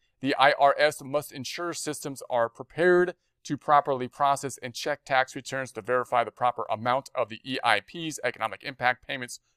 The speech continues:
are credited on taxpayers' accounts and provide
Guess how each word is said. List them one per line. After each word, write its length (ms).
are 160
credited 760
on 160
taxpayers' 600
accounts 600
and 280
provide 420